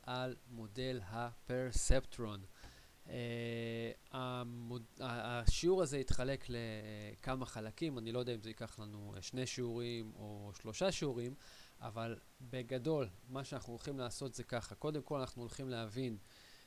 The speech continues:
אה, בחלק הראשון, אה, מבחינה מתמטית, אה, אה, בוא נקרא לזה את התיאוריה,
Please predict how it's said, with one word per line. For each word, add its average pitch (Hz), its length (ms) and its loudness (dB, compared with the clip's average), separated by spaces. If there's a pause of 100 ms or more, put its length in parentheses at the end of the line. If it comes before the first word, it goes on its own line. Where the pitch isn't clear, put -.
(160)
אה, 110 360 -2
בחלק 127 400 0
הראשון, 113 680 -2
אה, 107 60 -8 (500)
מבחינה 123 480 -2
מתמטית, 120 800 -4 (1080)
אה, 117 40 -10 (960)
אה, 107 480 -10
בוא 120 120 -4
נקרא 123 240 -2
לזה 113 240 -2
את 104 180 -4
התיאוריה, 107 720 -2